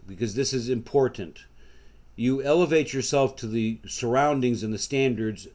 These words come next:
that you set for yourself. Okay? You elevate yourself to the standards that you set for yourself. Do you have high standards that you have for your business, for your operation?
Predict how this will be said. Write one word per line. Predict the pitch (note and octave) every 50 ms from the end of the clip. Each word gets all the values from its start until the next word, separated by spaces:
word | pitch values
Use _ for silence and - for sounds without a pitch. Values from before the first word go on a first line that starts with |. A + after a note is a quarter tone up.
| -
that | - A2+ A#2 A2+ - -
you | A2+
set | - - - A2+ G#2 - -
for | - A2
yourself. | G2+ G#2 G2 - - C#3+ C3 G2+ D2+ - - - - - - - - - - - - - - - - - - - -
Okay? | - - A2 G#2+ G#2+ A2 G#2+ - - - -
You | - A#2+ B2
elevate | C3+ D3 E3 F3 D#3+ A#2 C#3 C3 B2 - -
yourself | C#3+ C#3+ C3 - - C3+ B2 A#2+ A#2+
to | - A#2+
the | G#2+ G2+
standards | G2+ - - - - C3+ C3 C3+ C#3 C3 C#3+ C#3+ C#3 B2 - - - - - - - - - - - -
that | A2+ G#2+ - -
you | A2
set | - - C3+ B2 A#2+ - -
for | - - - B2
yourself. | A2 G2 G2 - - - B2+ A#2 F#2+ D2+ - - - - - - - - _ - - - - - - A2 G#2+
Do | G2+ C#3 D#3
you | E3 E3 E3 E3+ E3 C#3
have | A#2 B2+ C#3 C3+ C3 A#2+ A2 A2 A2+ A#2 A2 - - - - - - - - - - - - -
high | - B2 B2 B2+ B2
standards | A#2+ - - C3+ C3 C3 B2+ A2+ G#2+ F#2 D2+ C#2 - - - - - - - - - - - - - - - - - - - - - - - - -
that | - A#2 A2 - -
you | A#2+ A#2 G#2+
have | A2+ B2 A#2 A#2 A2 -
for | - - A2+
your | G#2 F#2+ G2
business, | F2 F#2+ A#2+ B2 A2+ B2+ D3 E3 F3 D3+
for | - - A#2+
your | A2 G2+ G2+ G2
operation? | A2 A2+ A2+ A2+ A#2+ A2 A2 G#2+ A2 G#2+ - - E3 E3 E3+